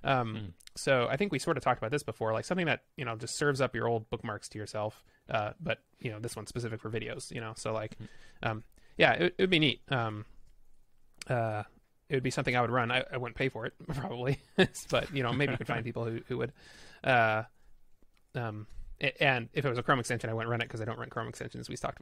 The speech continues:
Speaker 1: we talked about that, <laughs> but, um,
Speaker 2: We did.
Speaker 1: but yeah, like, like, it's, it is not hard at all to make a Chrome extension that just hides, you know, a certain div on a page. Now, anytime YouTube updates their site, which is kind of often, uh,
Speaker 2: Yeah.
Speaker 1: you need to update it. But other than that, should work.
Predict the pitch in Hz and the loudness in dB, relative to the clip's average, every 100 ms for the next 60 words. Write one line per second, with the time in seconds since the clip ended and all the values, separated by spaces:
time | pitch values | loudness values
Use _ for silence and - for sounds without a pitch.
0 | - 139 - - - - - - - - | -12 -8 -8 -8 -6 -6 -8 -20 -20 -4
1 | - - - - 117 - 135 117 104 87 | 0 0 2 4 4 4 2 2 0 -8
2 | - - - - - - 135 117 147 143 | -12 -16 -20 -20 -2 4 4 4 2 6
3 | 156 135 - 151 - - 143 131 143 139 | 6 6 0 -2 -4 -2 0 2 2 4
4 | 120 117 113 113 113 - 117 - 120 110 | 4 6 4 2 -4 -4 -4 -4 -6 -6
5 | 110 107 - 120 - - - 120 123 - | -6 -4 0 0 -2 -8 -4 -4 -4 -6
6 | 135 123 117 123 117 117 113 - 135 123 | -4 -4 -2 -2 -2 -2 -2 -6 -2 0
7 | 120 - 143 120 117 117 117 113 120 - | -2 -2 -2 0 -2 -2 -4 -2 -2 -2
8 | 113 - 110 107 - 139 - 151 113 - | -4 -4 -6 -2 0 0 0 -8 -10 -12
9 | _ _ _ - - 110 110 - 151 - | _ _ _ -8 -4 -2 -2 -2 -4 -6
10 | - - _ 123 113 110 - 113 110 110 | -20 -20 _ 0 0 0 -2 -4 -4 -4
11 | 110 - 107 104 - - 143 120 120 - | -6 -6 -8 -8 -10 -4 -2 -2 -2 -4
12 | 113 - 123 117 110 113 - _ _ _ | -8 -8 -10 -8 -8 -8 -10 _ _ _
13 | - 117 113 | -10 -6 -6